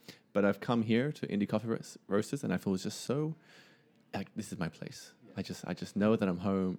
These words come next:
Speaker 1: I'm in a community that speaks my language, like you were mentioning. Um, yeah. And to your, and to your question, so, w-, what's the filter of filter stories?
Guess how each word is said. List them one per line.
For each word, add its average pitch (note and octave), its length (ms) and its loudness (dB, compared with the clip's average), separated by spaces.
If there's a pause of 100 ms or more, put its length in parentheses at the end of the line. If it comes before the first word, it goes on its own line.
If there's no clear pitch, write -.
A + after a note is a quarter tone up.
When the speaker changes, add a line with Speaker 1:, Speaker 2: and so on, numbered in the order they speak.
Speaker 1:
I'm F2 100 -4
in D#2+ 60 -6
a - 40 -10
community G2+ 340 0
that F2+ 120 -2
speaks - 220 -4
my C#3+ 60 2
language, D#3 340 2
like G2 140 0
you A#2+ 60 2
were A#2+ 80 4
mentioning. - 380 -6 (580)
Um, E2+ 440 0
yeah. - 220 0 (480)
And B2+ 140 6
to F3 80 8
your, D3+ 240 8
and A#2 160 4
to C3+ 80 4
your B2 100 8
question, A#2+ 500 4 (300)
so, - 260 6 (200)
w-, - 140 -2 (640)
what's A2+ 260 2
the G#2 120 4
filter A2+ 600 4
of F#2 100 0
filter F#2 260 0
stories? D#2 460 -4